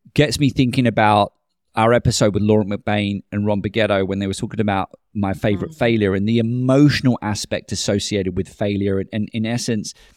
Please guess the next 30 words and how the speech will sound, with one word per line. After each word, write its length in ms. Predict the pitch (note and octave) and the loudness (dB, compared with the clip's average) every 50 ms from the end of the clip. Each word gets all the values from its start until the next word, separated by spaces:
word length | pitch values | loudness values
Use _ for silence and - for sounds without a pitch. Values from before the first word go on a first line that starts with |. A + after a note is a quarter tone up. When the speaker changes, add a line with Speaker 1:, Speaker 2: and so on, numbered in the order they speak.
| _ _ _ _ | _ _ _ _
Speaker 1:
you 100 | - D3+ | -2 0
know, 120 | D3 B2 A#2+ | 0 2 0
we, 140 | C3+ C#3+ | 0 -2
we 140 | C3 C3 C3 B2 | -2 -2 0 0
had 180 | G#2+ G#2 - | -2 -4 -10
spoken 320 | - - B2 A2+ - - A2+ | -6 -2 -2 -2 0 0 0
about 180 | G#2+ G2+ - | 0 0 -2
this 120 | - - A2 | -2 0 0
in 60 | G#2 | 0
the 60 | F#2+ | 0
debrief, 480 | E2 A2+ A#2 A#2 G#2+ - G2+ F#2+ F#2+ - | 2 2 2 2 2 2 0 0 0 -2
the 60 | G#2+ | -2
difference 380 | F#2 C3 A#2 - - A#2 G#2 G2+ | 0 2 0 2 2 0 0 0
between 300 | - G2+ - A#2+ A2+ G2+ | -2 -2 0 2 2 2
maybe 260 | G2+ G2 G2+ F#2 G2 | 2 0 0 -2 -2
a 40 | G2 | -2
mistake 460 | F#2+ F2+ - - A2 G2+ G2 F2 - | -2 -2 -2 -4 -4 -4 -4 -2 -2
and 120 | G#2 F#2+ | -2 -2
failure, 440 | - - A#2 G2+ G2 F#2+ G2 G2+ G2+ | 0 0 -2 0 0 2 2 2 2
and 120 | F#2+ F2 - | 0 -2 -2
failure 380 | - G#2+ G#2 G2+ G2 G2 F#2+ F#2+ - _ _ _ _ _ _ - | -2 0 0 2 2 2 0 0 -4 _ _ _ _ _ _ -4
being 280 | G2 - A#2+ A#2 A2 G#2+ | 2 6 6 6 6 6
kind 160 | - B2 A2+ | 4 2 2
of 40 | G#2 | 2
like 200 | G2+ G2+ - - | 0 -2 -2 0
a, 540 | G#2+ G#2 G#2 G#2 - - G#2+ - - G#2 G2+ | 0 2 2 0 0 -2 -4 -4 -4 -4 -4
a, 40 | - - G#2 | -4 -4 -4
a 20 | |
social, 840 | G2 - - - - A#2 A#2 A2 - - A2 G#2 G2 G2 G2 F#2+ - - | -2 -2 0 2 4 4 4 4 4 2 2 2 2 2 0 -2 -4 -6
uh, 320 | F#2 F#2 F2+ F2+ F2+ F#2 | -8 -6 -6 -6 -4 -6